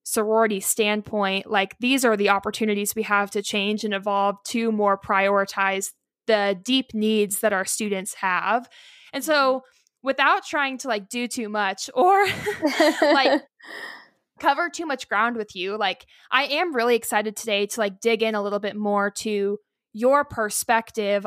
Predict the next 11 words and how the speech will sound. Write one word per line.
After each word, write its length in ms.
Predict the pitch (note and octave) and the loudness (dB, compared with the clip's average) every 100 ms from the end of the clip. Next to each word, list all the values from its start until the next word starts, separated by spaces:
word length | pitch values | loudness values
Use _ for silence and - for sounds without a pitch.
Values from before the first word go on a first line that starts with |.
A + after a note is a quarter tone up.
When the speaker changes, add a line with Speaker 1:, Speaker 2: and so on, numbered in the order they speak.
| - | -2
Speaker 1:
on 360 | G#3 G3+ G3+ G3+ | 0 0 0 0
what's 200 | A3 G3+ | 0 0
happening 600 | - A#3 A#3 C4 A3+ A3 G#3+ | 2 2 2 -2 -2 -2 -4
in 200 | A3 G#3+ | -2 2
our 240 | G#3 G3 | 2 2
national 520 | G3+ A3 A#3 - A3 | 2 2 2 0 -2
sorority 360 | - A3 G#3 G3+ | 0 0 0 -2
community, 640 | - G#3 G#3 G#3 G3+ G#3 - - _ - | -4 -4 -2 -2 -2 -2 -4 -20 _ 2
both 420 | A#3 A#3+ B3+ - | 4 4 0 -4
from 400 | A3 G#3 G#3 G#3 - | 0 2 0 -2 -4
a 460 | G3 G3+ G3 G3 | -4 -2 -2 -4